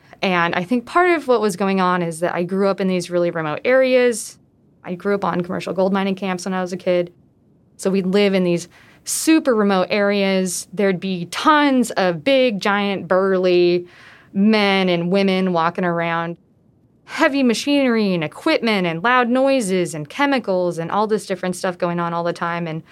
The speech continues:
so that's kinda what I grew up around. And then when you try to take that and then put it into normal, regular society where you're supposed to go to school and sit still and not build weird things and be fidgety,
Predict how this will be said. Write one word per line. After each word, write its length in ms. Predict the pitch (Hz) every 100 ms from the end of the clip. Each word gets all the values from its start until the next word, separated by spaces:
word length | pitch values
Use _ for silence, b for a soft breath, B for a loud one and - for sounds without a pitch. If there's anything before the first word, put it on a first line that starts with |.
| B B B B
so 200 | - 208
that's 260 | 202 220 233
kinda 260 | - 233 202
what 200 | 190 190
I 80 |
grew 220 | 190 185 185
up 180 | 294
around. 600 | 185 147 - - 233 240 - b b b b -
And 220 | 202 196
then 360 | 196 190 190 180
when 180 | 180
you 160 | 180 185
try 200 | 175 185
to 140 | 175
take 500 | 170 - 175 175 - - _ _ _ _ _ _ _ _ 185
that 460 | 202 208 170 196 294 - _
and 160 | 196 196
then 140 | 185
put 180 | 185 208
it 80 | 185
into 220 | 185 180
normal, 600 | 180 190 190 175 175 175 b b b b b b
regular 380 | - 208 196 185
society 640 | 185 196 196 208 185 190
where 100 | 180
you're 80 | 175
supposed 200 | 175 180
to 40 | -
go 80 |
to 80 | 180
school 500 | 175 - 208 202 185
and 160 | 175 175
sit 200 | 190 -
still 480 | - 190 180 180 180
and 260 | 151 156 - B B B -
not 300 | 185 180 - _ 190 170
build 280 | 190 180 190
weird 320 | 180 175 175
things 340 | 165 175 190
and 220 | 175 160
be 160 | 147 175
fidgety, 720 | 175 165 185 165 147 170 175